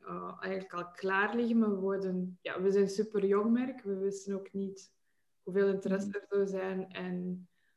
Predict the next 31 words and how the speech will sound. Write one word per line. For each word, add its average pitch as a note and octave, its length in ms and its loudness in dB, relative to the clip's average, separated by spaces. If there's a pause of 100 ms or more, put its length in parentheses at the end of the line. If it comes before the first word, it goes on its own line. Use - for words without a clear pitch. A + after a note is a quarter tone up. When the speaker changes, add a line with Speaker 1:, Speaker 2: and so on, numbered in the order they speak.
Speaker 1:
haar F#3+ 300 0
is G3 120 4
uiteindelijk G3 440 -2
wel F#3 200 0
onze F3+ 240 -4
specialiteit. F3+ 840 -10
We G#3+ 60 -6
willen F#3 240 -4
eerst G3 300 -2
onze F#3+ 200 -4
expertise G#3+ 720 -4
delen, A#3 440 -4 (340)
eh, F#3 400 -10 (260)
met F#3+ 180 -10
iedereen. G3 640 -2
En F#3 160 0
ook A3+ 260 2
om G3 160 2
geen F#3+ 180 2
verwarring F#3 460 -2
te F#3 100 -8
zaaien. E3+ 480 -10 (680)
Speaker 2:
Ja. G#3 180 -10 (100)
Speaker 1:
En G3+ 240 -2
puur G#3 360 2
praktisch F#3+ 480 -2
gewoon, F#3 560 -2
eh, F#3 360 -8 (540)
stap G3 320 -8
voor G3 180 -4
stap F#3+ 340 -12